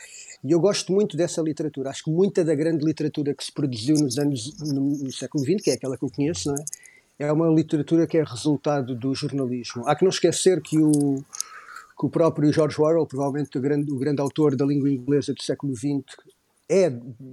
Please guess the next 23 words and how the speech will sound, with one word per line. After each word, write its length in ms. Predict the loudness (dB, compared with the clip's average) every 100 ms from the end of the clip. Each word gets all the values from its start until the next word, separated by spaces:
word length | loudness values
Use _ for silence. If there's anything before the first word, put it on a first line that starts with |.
| -2
praticamente 420 | -2 2 0 2
durante 200 | 0 0
toda 140 | 0
a 40 | -2
sua 160 | -4
carreira 340 | -4 -4 -2 -2
um 80 | -6
jornalista, 640 | -6 -4 -4 -6 -8 -8
não 100 | -8
é? 60 |
Portanto, 300 | -12 -10 -4
o 40 | 0
mil 120 | 2
novecentos 260 | 4 2 2
e 40 |
oitenta 220 | 0 -2
e 40 | 0
quatro 320 | 2 2 2
e 40 |
o 360 | 4 4 4 2
Ar-, 120 | 2 2
Animal 320 | 4 4 4
Farm 340 | 4 4 4